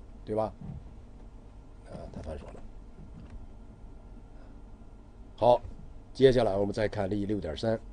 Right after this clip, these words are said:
啊，例六点三。例六点三呢，涉及到的是一个抽象函数。啊，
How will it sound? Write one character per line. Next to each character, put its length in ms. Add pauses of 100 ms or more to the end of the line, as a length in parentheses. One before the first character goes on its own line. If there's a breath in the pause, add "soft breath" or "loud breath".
(1600)
啊， 220
例 80
六 120
点 140
三。 160 (760 soft breath)
例 160
六 120
点 160
三 220
呢， 140
涉 180
及 80
到 180
的 80
是 140
一 80
个 80
抽 160
象 180
函 140
数。 140 (4000)
啊， 180